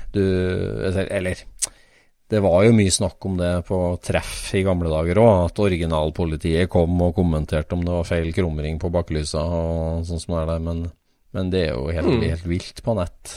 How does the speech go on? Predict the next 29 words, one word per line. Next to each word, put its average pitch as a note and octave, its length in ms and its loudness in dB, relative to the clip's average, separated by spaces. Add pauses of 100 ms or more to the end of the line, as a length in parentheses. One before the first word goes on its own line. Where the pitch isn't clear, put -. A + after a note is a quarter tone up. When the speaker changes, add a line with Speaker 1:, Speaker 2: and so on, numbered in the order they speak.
Speaker 1:
eller G2 280 -4
så F2 160 -6
den E2+ 200 -4
der, E2 480 -4 (1160)
ja, - 100 -8 (260)
gapestokk, F#2 460 0
Speaker 2:
Men D#3+ 140 2
originalpolitiet C3+ 960 2
har B2+ 200 0
jo D#3 180 0
ingenting D#3+ 540 2
annet F3 280 2
å E3 40 2
drive D#3+ 560 -2
med, G#3 160 -2 (540)
og B2+ 200 0
et B2+ 100 -2
originaltreff. C#3 680 -2 (720)
Speaker 1:
<laughs> - 640 -14
Speaker 2:
Det E3+ 180 -6
finnes D#3 260 2
jo C#3+ 80 0
ikke F3+ 100 0
noe C4 140 4
annet D3 160 -2
å F3+ 60 0
gjøre C3+ 320 2
der, D#4 160 -4 (200)
liksom. F#3+ 340 -4